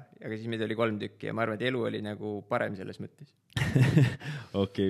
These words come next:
Speaker 2: ma ei mäletagi, et sa siuksed ohverdused pidid tegema seal, et, ähm,
Speaker 1: Ma arvan, et seda ei ole meil väga isegi, jah, jutuks olnud või, jah.
Speaker 2: Mõtle, töötad Eestis mingis ehitusfirmas ja siis kutsud sõbrad juurde ja siis läheb kogu aeg palka vähemaks, mida rohkem sõpru kutsud.
Speaker 1: Aga tööl on huvitav.
Speaker 2: <laughs> Ei no,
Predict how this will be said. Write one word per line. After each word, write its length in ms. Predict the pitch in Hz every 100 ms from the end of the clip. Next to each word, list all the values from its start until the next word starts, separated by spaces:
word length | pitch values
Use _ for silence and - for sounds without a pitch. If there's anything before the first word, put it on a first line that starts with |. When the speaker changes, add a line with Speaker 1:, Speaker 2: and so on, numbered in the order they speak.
| 87
Speaker 2:
ma 140 | 110
ei 40 | 117
mäletagi, 380 | 113 90 82
et 80 | 85
sa 60 | 90
siuksed 240 | 101 95
ohverdused 400 | 95 92 82 80
pidid 220 | - 80 -
tegema 300 | 82 78 76
seal, 240 | 78 76 73
et, 140 | 78 - 76
ähm, 300 | 73 85 135
Speaker 1:
Ma 60 | 135
arvan, 160 | 113 107
et 120 | -
seda 160 | 120
ei 120 | 113 117
ole 120 | 110
meil 160 | 107
väga 240 | 107 110 113
isegi, 540 | 110 107 104 - 104 110 113
jah, 100 | 117
jutuks 460 | 110 104 - - -
olnud 220 | 110 101 -
või, 160 | 101 - - 117
jah. 100 | - _ - _ 107
Speaker 2:
Mõtle, 280 | 107 - 95
töötad 260 | 101 92
Eestis 300 | 95 - 82
mingis 220 | 90 85 101
ehitusfirmas 580 | 92 - 85 82 73
ja 140 | 65 73
siis 240 | 73 -
kutsud 280 | - 95 85
sõbrad 320 | 80 80 - 85
juurde 320 | 87 - 53
ja 60 | -
siis 80 |
läheb 100 | 50 -
kogu 100 | 62
aeg 60 | -
palka 300 | 85 - 71
vähemaks, 320 | 90 - -
mida 140 | 76 57
rohkem 260 | - -
sõpru 300 | - 71 -
kutsud. 280 | 85 - - - _ _ -
Speaker 1:
Aga 200 | 113 110 113
tööl 160 | 113
on 100 | 113
huvitav. 360 | 123 113 113 - 107 135 - - 135 -
Speaker 2:
<laughs> 680 | 120 - - - - -
Ei 100 | 104
no, 100 | 107